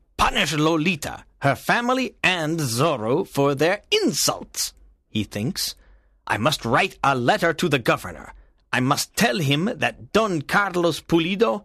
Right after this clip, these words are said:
and his family are traitors. They are Zorro's friends.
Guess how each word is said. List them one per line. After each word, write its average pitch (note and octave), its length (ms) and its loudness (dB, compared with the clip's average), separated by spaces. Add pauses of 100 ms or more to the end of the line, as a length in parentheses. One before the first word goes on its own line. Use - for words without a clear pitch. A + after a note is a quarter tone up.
(140)
and A#2 180 -2
his A#2 240 -2
family E3 580 -2 (360)
are C#3 260 0 (100)
traitors. - 680 -4 (240)
They C3+ 140 2
are A2+ 160 -2
Zorro's A3 580 0
friends. - 640 -4